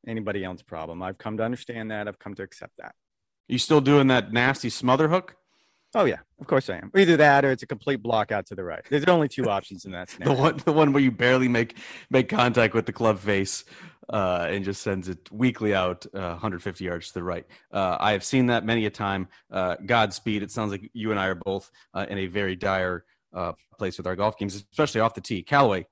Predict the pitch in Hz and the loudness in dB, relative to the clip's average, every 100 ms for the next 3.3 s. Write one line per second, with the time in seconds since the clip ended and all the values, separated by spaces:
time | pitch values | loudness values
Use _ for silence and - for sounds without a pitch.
0 | _ 175 170 127 254 311 - 247 123 - | _ 4 6 6 4 2 4 4 2 -2
1 | _ _ _ _ 117 185 - - - 151 | _ _ _ _ 2 2 2 -8 -10 0
2 | 190 - - 214 185 180 185 165 175 165 | 0 0 2 2 2 2 0 2 4 4
3 | 160 156 156 | 6 4 2